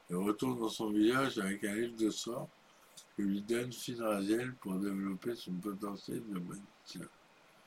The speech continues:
Et voilà donc le gros synopsis du film. Donc on a dit que c'était à la réal, on avait Ron Howard. Au scénario, c'était Bob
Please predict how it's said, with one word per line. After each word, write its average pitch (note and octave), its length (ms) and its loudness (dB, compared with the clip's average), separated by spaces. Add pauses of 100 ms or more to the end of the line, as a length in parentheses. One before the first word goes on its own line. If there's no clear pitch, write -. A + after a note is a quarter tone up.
(1200)
Et B2 80 4
voilà A2+ 440 8
donc G2+ 340 -2
le F2+ 300 4
gros F#2+ 400 4
synopsis F2 720 -6
du F2+ 100 -6
film. A#2+ 520 0 (2000)
Donc G2+ 200 0
on G#2 60 2
a G#2 60 4
dit A2+ 200 -2
que - 60 -8
c'était G2+ 300 2
à F#2+ 60 0
la F#2+ 200 2
réal, G#2 300 0
on F2+ 180 0
avait E2+ 220 2
Ron G2+ 240 0
Howard. G2+ 420 0 (1120)
Au - 40 -4
scénario, A#2 640 4
c'était G2+ 420 0
Bob A#2+ 260 0